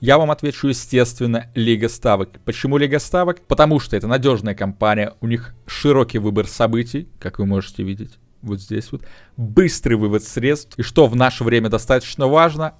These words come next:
очень удобное приложение. В общем, переходи по моей ссылке, регистрируйся, качай приложение и получай фрибет, равный первой ставке, но до трех тысяч рублей. Ссылочку ты найдешь внизу под видео.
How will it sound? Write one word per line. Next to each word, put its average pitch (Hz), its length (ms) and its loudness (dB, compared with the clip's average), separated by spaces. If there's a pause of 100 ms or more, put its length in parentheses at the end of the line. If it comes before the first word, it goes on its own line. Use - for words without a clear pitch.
очень 143 480 2
удобное 104 500 2
приложение. 101 720 0
В 143 80 2
общем, 127 280 -2
переходи 147 360 0
по 151 120 -2
моей 143 180 0
ссылке, 170 420 -2
регистрируйся, 120 600 -2
качай 123 360 -2
приложение 123 500 -2
и - 20 -4
получай 131 400 -2
фрибет, 127 480 -2
равный 117 300 0
первой 120 280 -2
ставке, 156 420 -4
но 120 240 0
до 113 160 -2
трех 113 320 -4
тысяч 107 200 -8
рублей. 98 360 -6
Ссылочку 185 500 0
ты 165 100 -4
найдешь 117 440 0
внизу 104 320 -2
под 101 180 -2
видео. 95 400 -6